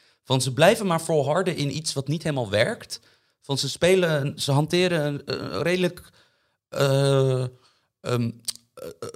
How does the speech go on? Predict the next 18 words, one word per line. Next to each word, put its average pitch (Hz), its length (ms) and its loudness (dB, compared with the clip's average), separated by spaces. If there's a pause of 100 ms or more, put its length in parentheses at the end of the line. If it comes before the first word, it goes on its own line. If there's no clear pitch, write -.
populaire 151 480 4
zonneverdediging 196 680 0
die 233 100 0
best 151 120 2
wel 156 100 -4
veel 190 160 6
teams 214 240 0
gebruiken. 190 460 0
Dus 127 160 0
vijf 156 360 2
man 135 420 0 (240)
verdedigen 127 480 -4
het 123 300 -4
vijf 127 180 0
meter 135 280 -2
gebied 127 400 -4
en 113 220 -8
twee 123 560 0